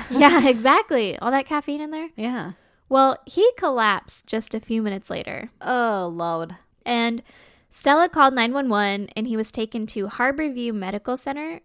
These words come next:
Speaker 2: but they couldn't revive him.
Speaker 1: Oh, God.
Speaker 2: He ended up dying. He was pronounced dead,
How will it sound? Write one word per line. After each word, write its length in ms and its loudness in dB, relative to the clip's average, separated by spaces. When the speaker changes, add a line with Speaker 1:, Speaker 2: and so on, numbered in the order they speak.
Speaker 2:
but 240 -4
they 100 -2
couldn't 320 -6
revive 400 -4
him. 360 -16
Speaker 1:
Oh, 140 -8
God. 520 -8
Speaker 2:
He 220 -6
ended 220 -6
up 160 -4
dying. 520 -6
He 180 -12
was 160 -4
pronounced 480 -4
dead, 400 -2